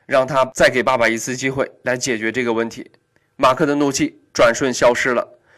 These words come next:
他变得非常合作。他和爸爸想出了一个办法，就是把他的外套塞进疼痛的地方当护垫。马克背着背包走完了全程，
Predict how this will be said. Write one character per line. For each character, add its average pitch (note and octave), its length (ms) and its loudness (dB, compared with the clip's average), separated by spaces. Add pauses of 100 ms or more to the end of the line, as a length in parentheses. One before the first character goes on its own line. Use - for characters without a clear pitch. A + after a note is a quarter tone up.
(100)
他 F3+ 120 -2
变 F#3+ 180 2
得 F3 80 4
非 F#3 160 2
常 F#3 120 4
合 B2 240 -2
作。 - 320 -4 (280)
他 G#3 120 4
和 G3 120 6
爸 G#3 160 6
爸 F#3 100 4
想 D#3+ 220 2
出 F3 100 -2
了 E3+ 60 2
一 E3 60 4
个 F3 100 0
办 E3+ 200 4
法， - 280 -2 (120)
就 D3+ 140 -2
是 C#3+ 100 -2
把 A#2+ 200 2
他 C3 80 -8
的 C#3+ 120 4
外 D3+ 200 6
套 C3+ 320 -2 (180)
塞 D3 180 4
进 C#3+ 160 0
疼 B2+ 220 -6
痛 D3 80 -2
的 C3 100 0
地 B2 140 -4
方 B2 180 2
当 C#3 140 0
护 D#3 180 -2
垫。 F3 220 -2 (720)
马 D#3 180 4
克 F3 160 4
背 F3+ 180 4
着 E3+ 80 2
背 E3+ 160 2
包 E3 300 2
走 C3 160 2
完 A2+ 160 2
了 B2+ 80 0
全 B2 240 -4
程， A#2 260 -4